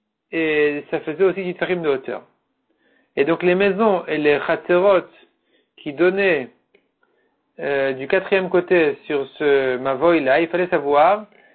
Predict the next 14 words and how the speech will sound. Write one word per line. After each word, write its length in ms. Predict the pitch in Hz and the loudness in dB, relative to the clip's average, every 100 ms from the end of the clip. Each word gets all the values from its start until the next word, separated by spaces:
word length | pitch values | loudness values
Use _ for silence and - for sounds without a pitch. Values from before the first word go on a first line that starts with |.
| _ - | _ -12
est-ce 140 | 165 | -10
qu'ils 160 | 196 170 | -8 -4
peuvent 140 | 196 | -2
porter 240 | 180 - | -2 0
là-bas 240 | 185 170 170 | 0 2 2
ou 80 | 156 | 0
pas. 180 | 135 | -2
Je 60 | 135 | 0
reprends. 460 | 180 180 127 110 - _ _ _ _ - - | 0 0 -4 -6 -10 _ _ _ _ -20 -2
Ce 40 | |
mavoï-là, 560 | 220 214 180 185 165 131 - | 2 2 2 0 0 -2 -2
cette 160 | 180 | -6
rue-là, 440 | 175 185 139 113 - _ _ _ _ _ _ _ - | -4 -2 -2 -2 -8 _ _ _ _ _ _ _ 0
un, 280 | 190 190 | 2 0